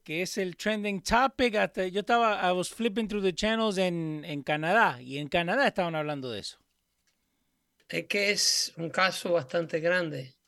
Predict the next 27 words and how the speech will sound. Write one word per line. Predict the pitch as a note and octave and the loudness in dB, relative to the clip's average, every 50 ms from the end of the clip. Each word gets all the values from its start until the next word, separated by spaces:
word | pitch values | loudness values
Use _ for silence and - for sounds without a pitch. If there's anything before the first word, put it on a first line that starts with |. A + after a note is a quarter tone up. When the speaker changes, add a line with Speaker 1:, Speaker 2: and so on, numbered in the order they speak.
| _ | _
Speaker 1:
Ujú. | - C3+ B2+ A#2+ | -20 -16 -10 -8
Speaker 2:
Eh, | D#3+ D#3 D#3 D#3 D3+ D3 D3 | -6 -4 -2 -2 -2 -2 -2
lo | D3+ D#3 D3+ | -2 -2 -2
de | D#3 D#3 | -2 0
Menéndez | D#3 D#3+ D#3 E3 F3 F#3 F#3+ F#3+ G#3 G#3+ A3+ G#3+ G3 | 0 0 2 4 2 2 4 4 4 6 4 4 2
no | F#3 E3+ E3+ E3+ F3 F3 F3 | 0 0 2 2 2 2 2
es, | F3 F3+ F#3 F#3+ F3+ - - - - - - - - _ _ _ _ _ _ _ _ _ _ _ _ _ _ _ - _ _ _ _ - | 2 2 0 0 -2 -2 -2 -2 -2 -4 -6 -8 -12 _ _ _ _ _ _ _ _ _ _ _ _ _ _ _ -20 _ _ _ _ -10
eh, | - F3+ F3 E3+ E3 D#3+ D#3+ D3+ D3+ D3 D3 D3+ D#3+ | -4 -2 0 2 2 2 0 0 0 0 0 -2 -2
eh, | D3 D3 C#3+ C#3+ C#3+ C#3 C3+ C#3 - _ _ _ _ | -2 -2 -2 -2 -2 -2 -4 -8 -12 _ _ _ _
cáscara | - F3+ F#3+ F#3 - - F#3+ F3+ F3 | 0 0 0 2 4 4 8 8 10
de | E3+ E3 - | 8 8 6
coco, | - F#3+ F3 - - D#3 D3 | 4 0 0 2 -2 -4 -2
como | - D#3+ D#3 D3+ D#3 | -2 -2 -2 -2 -2
dicen | D#3+ D#3+ - F3+ E3 D#3 | -2 -4 -2 -2 -2 -2
en | D#3 D3+ | -2 -2
el | D3 C#3+ C3 | -4 -4 -2
Caribe. | D#3 C#3+ C#3+ D3 C#3 C3 B2 B2+ - _ _ - | -2 0 0 0 0 -2 -4 -6 -10 _ _ -14
Speaker 1:
Ujú. | D3+ C#3+ C#3+ C#3+ C3+ A#2+ A2 G2+ _ _ _ _ _ _ _ _ _ _ _ | -12 -10 -10 -8 -10 -10 -12 -14 _ _ _ _ _ _ _ _ _ _ _
Speaker 2:
Estamos | - E3 C3 - D#3+ E3 E3+ E3+ | -6 -6 -2 -2 0 2 4 4
hablando | E3+ E3+ F3 F3+ F3+ F3+ F3+ E3+ | 4 6 6 4 4 2 2 2
de, | E3+ E3 E3 | 2 2 2
de, | D#3+ D#3 D#3 D#3 D3+ D3+ D3 D3 D3 C3+ - _ _ _ _ _ _ _ _ _ _ _ _ _ _ _ _ _ _ _ _ _ _ _ _ | 0 -2 -2 -2 -2 -2 -4 -4 -6 -8 -14 _ _ _ _ _ _ _ _ _ _ _ _ _ _ _ _ _ _ _ _ _ _ _ _
de | - E3 E3+ E3+ | -2 0 0 0
que | - F3+ E3+ | 0 -2 -4
por | E3+ - F3+ E3+ D3 | 0 2 2 4 4
segunda | B2+ - E3+ D#3+ E3 F#3 G#3 G#3 G3+ F#3+ | 4 4 4 4 4 4 2 4 6 6
vez | F3 F3 E3+ F3+ F3+ - - - - - - - - | 8 8 6 6 4 2 2 2 0 0 -2 -4 -8